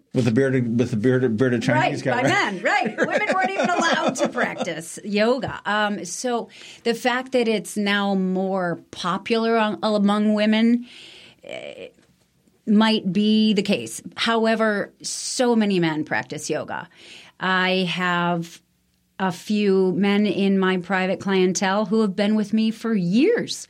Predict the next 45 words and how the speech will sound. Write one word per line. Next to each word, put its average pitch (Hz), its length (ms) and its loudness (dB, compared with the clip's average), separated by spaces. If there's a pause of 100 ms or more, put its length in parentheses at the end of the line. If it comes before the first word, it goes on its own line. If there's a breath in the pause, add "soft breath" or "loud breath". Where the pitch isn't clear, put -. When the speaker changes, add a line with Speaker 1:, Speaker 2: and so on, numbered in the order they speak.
(120)
Speaker 2:
One 208 160 4
who's 277 160 4
been 277 140 2
with 269 120 2
me 277 120 2
for 269 140 -4
six 311 320 -6
years. 311 400 0 (380 loud breath)
Another 202 320 2
who's 214 180 2
been 226 120 2
with 226 140 0
me 226 100 4
for 226 220 -2
four. 220 360 0
I've 165 180 -4
got 175 140 -4
a 175 60 -2
couple 180 380 -6
of 170 140 -6
couples 160 440 -4
who 190 160 0
work 165 360 -4 (420 loud breath)
with 180 240 0
me 175 200 4
as 165 240 0
well, 170 360 0
and 170 180 2
a 165 60 2
couple 180 460 -4
of 180 200 -2
couples 233 460 -2
who 240 120 0
have 226 140 0
been 240 220 2
on 233 240 2
my, 247 500 -2
uh, 208 220 -2
retreats, 247 560 0 (540 loud breath)
uh, 196 140 0
in 208 120 2
my 208 100 2
couples 269 320 -2
retreats. 151 340 -4
So 208 580 2